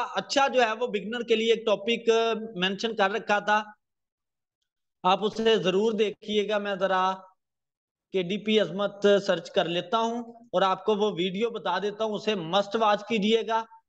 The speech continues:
ठीक है, आपका keyword का और नीच का जो point होगा ना, वो clear हो जाएगा। ये how to find beginner niches,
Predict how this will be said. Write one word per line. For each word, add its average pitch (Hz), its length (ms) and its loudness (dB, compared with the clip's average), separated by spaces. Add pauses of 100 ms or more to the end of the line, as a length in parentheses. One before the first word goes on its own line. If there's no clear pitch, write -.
(100)
ठीक 196 180 -4
है, 240 80 0
आपका 202 440 0
keyword 220 420 -2
का 233 140 0
और 220 140 -2
नीच 196 320 -6
का 226 120 0
जो 220 160 0
point 202 340 0
होगा 190 220 2
ना, 214 120 -4 (280)
वो 214 100 0
clear 214 280 2
हो 220 80 2
जाएगा। 170 240 -2
ये 165 160 -2 (280)
how 190 140 2
to 226 160 -6
find 226 300 0
beginner 202 420 -4
niches, 226 560 0